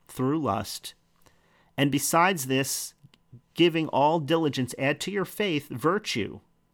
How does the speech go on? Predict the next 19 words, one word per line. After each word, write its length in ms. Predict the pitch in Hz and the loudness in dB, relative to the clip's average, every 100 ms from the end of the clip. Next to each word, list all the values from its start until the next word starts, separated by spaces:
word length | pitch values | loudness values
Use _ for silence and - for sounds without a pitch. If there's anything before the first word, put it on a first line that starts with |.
| _ _ _ _ _ - | _ _ _ _ _ -2
and 180 | 139 135 | -2 0
to 120 | 139 | -2
virtue 500 | 110 160 - 180 180 | 2 0 2 -2 0
knowledge, 760 | 147 127 113 98 101 - - _ _ _ _ _ - | 2 2 2 -2 -10 -14 -20 _ _ _ _ _ -2
and 160 | 117 | -2
to 120 | 120 131 | 0 0
knowledge 520 | 127 135 147 139 - | 4 4 4 -2 -6
temperance, 720 | - 135 131 104 - - - _ _ _ _ - | -4 -2 -4 -8 -10 -16 -18 _ _ _ _ -8
and 160 | 117 | -6
to 80 | 139 | -6
temperance 600 | - - 160 156 156 151 | -6 -4 -4 -2 -6 -8
patience, 800 | - - 139 - 104 - - - _ _ _ _ _ | -12 -8 -6 -6 -10 -10 -14 -16 _ _ _ _ _
and 180 | 117 117 | -4 -4
to 120 | - | -4
patience 500 | - 131 127 127 123 | -6 -4 -4 -4 -8
godliness, 920 | - 123 110 104 104 92 - - - - _ _ _ _ _ | -8 0 0 0 -6 -10 -12 -14 -14 -16 _ _ _ _ _
and 160 | 117 - | -8 -8
to 80 | |
godliness 840 | 104 107 123 165 175 175 170 - | -8 2 6 6 2 -2 -4 -6